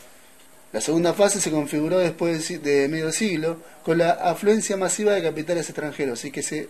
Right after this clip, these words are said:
invierten en obras de infraestructura y en empéstritos a los gobiernos. Una fuerte demanda en los países industrializados para los productos primarios,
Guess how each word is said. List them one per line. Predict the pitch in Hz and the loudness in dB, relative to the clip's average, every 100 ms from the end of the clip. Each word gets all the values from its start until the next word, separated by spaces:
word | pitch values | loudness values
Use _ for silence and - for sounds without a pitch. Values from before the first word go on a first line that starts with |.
| - | -10
invierten | 156 165 190 185 196 170 | -8 0 2 2 -2 -2
en | 160 | -2
obras | 165 165 | 0 0
de | 151 143 - | -2 -4 -6
infraestructura | 165 160 143 185 165 233 151 120 - - - - - | -6 -4 -6 -6 -8 -4 -4 -4 -12 -20 -20 -20 -4
y | 165 | -2
en | 165 - | -2 -4
empéstritos | 160 151 185 180 175 165 180 175 - - - | -6 -2 -2 -2 -4 -2 -2 -2 -10 -8 -2
a | |
los | 143 143 | 0 2
gobiernos. | 143 131 120 110 - - - - | 2 2 -2 -10 -14 -20 -18 -8
Una | 156 | -6
fuerte | 151 190 180 | 2 2 4
demanda | 180 185 208 208 190 | 2 4 4 4 4
en | |
los | 160 | 4
países | 156 175 175 165 | 2 2 0 -4
industrializados | 160 156 160 165 190 226 208 | -4 -2 -2 0 4 6 4
para | - 139 | 4 2
los | 135 | 2
productos | 156 160 165 143 | -2 -4 -4 -6
primarios, | - 147 160 196 196 208 | -6 -4 2 2 2 -2